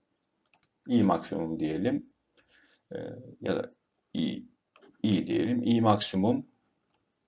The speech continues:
çarpı sinüs omega t. Bakıyorum gerilim sıfır ise akım doksan derece geride olacak.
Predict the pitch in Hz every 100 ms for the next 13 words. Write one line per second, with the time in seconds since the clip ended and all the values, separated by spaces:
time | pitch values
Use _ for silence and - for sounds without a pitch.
0 | _ _ - - 82 - - - - 117
1 | 110 110 - - - _ _ _ _ _
2 | _ _ _ _ - 117 104 95 80 -
3 | - - 110 127 143 - _ _ _ _
4 | _ - _ _ _ _ _ _ - 107
5 | 92 80 82 110 110 98 80 - - -
6 | - - - - - _ _ _ _ _
7 | _ - 95 - 131 - - 110 110 113
8 | 117 - - - - 85 120 131 - _
9 | _ _ _ _ _ _ _ _ _ _
10 | - 95 80 - 139 - - 92 76 -